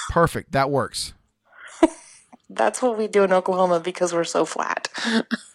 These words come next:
Speaker 1: Good Lord. You need to, you really do need to come out here during the winter, and I'll take you up to Mount Hood, and we will go sledding all day.
Speaker 2: Okay. All right. And I, I really do wanna go skiing one time in my life.
Speaker 1: Well,
Speaker 2: Just once.
Speaker 1: you gotta come out and do it. By the way,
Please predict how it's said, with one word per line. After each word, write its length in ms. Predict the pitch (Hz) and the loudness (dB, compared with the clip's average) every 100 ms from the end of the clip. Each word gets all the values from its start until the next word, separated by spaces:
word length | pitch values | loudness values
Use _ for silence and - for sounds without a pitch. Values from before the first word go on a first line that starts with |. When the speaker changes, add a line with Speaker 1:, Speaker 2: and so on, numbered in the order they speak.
| - - _ - - - - - | 0 0 _ -12 -12 -14 -14 -12
Speaker 1:
Good 120 | 123 110 110 | -12 -12 -10
Lord. 200 | 98 92 - 147 | -10 -10 -8 -6
You 60 | |
need 120 | 202 | -4
to, 160 | 196 160 | -2 -4
you 160 | 156 170 | -4 0
really 220 | 190 175 | 2 2
do 100 | 156 | 2
need 100 | 151 | -2
to 60 | |
come 140 | 135 147 | -2 -2
out 160 | 135 | -2
here 140 | 135 135 | -2 -2
during 180 | 131 123 | -4 -6
the 60 | |
winter, 280 | 113 120 123 | -10 -12 -12
and 100 | 120 | -10
I'll 80 | 110 | -10
take 220 | - 139 | -8 -8
you 60 | 143 | -8
up 40 | 131 | -8
to 60 | |
Mount 220 | 127 117 | -8 -6
Hood, 160 | 120 120 | -4 -4
and 100 | 117 | -4
we 80 | 117 | -8
will 120 | 120 | -10
go 100 | 110 | -10
sledding 400 | - 117 113 107 | -10 -10 -10 -12
all 120 | 101 | -16
day. 240 | 92 - - _ _ _ _ _ _ - | -16 -18 -20 _ _ _ _ _ _ 0
Speaker 2:
Okay. 360 | 202 185 - - - _ | 2 4 0 -2 -10 _
All 80 | 190 | -6
right. 140 | 175 - | -2 6
And 100 | 220 | 8
I, 200 | 240 226 - | 8 6 2
I 120 | 226 | 0
really 360 | 226 247 285 269 | 2 2 2 2
do 180 | 208 220 | 2 4
wanna 240 | 208 185 | 4 2
go 200 | 175 170 | 2 2
skiing 540 | 170 - 170 165 165 | 2 -6 -2 0 0
one 280 | 160 160 160 | 2 2 2
time 240 | - 151 147 | -2 -4 -6
in 80 | 143 | -6
my 120 | 143 | -6
life. 400 | - - - - _ _ - | -4 -6 -6 -16 _ _ -2
Speaker 1:
Well, 80 | 196 | -2
Speaker 2:
Just 100 | 175 | 0
once. 440 | 170 - - - | 0 0 -6 -10
Speaker 1:
you 60 | 139 | -2
gotta 140 | 143 | -2
come 160 | 143 151 | -2 -2
out 100 | 143 | -2
and 80 | 143 | 0
do 80 | 123 | -4
it. 120 | - | 2
By 140 | 151 | 2
the 80 | 180 | 4
way, 240 | 156 104 | 0 -2